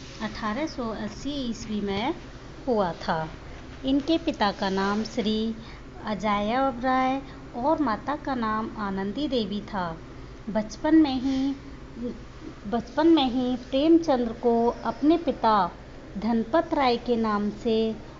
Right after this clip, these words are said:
और बाबा और चाचा नवाब राय के नाम से पुकारते थे। इनका विद्यार्थी जीवन आर्थिक स्थिति कमज़ोर होने के कारण ठीक प्रकार से व्यतीत नहीं हुआ था।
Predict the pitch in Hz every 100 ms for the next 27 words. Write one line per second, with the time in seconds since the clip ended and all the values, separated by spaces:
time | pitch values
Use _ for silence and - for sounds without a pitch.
0 | - - 262 339 294 220 196 180 185 190
1 | 196 - - 269 294 - 208 - 233 226
2 | 240 233 - - - 226 220 208 208 240
3 | 311 294 240 208 196 - 277 285 214 196
4 | - 240 202 180 - - - - 220 214
5 | 190 170 240 247 - 202 175 - - -
6 | - - - - - - - - - -
7 | - 254 247 262 262 247 214 170 190 202
8 | 190 233 277 233 269 262 262 262 254 -
9 | - - 202 190 - 320 320 294 - 285
10 | 285 285 - 220 202 202 226 285 285 254
11 | 247 262 240 240 233 240 247 - - 302
12 | 320 - 269 240 220 247 220 220 226 220
13 | 214 196 202 262 294 262 233 - 233 226
14 | 226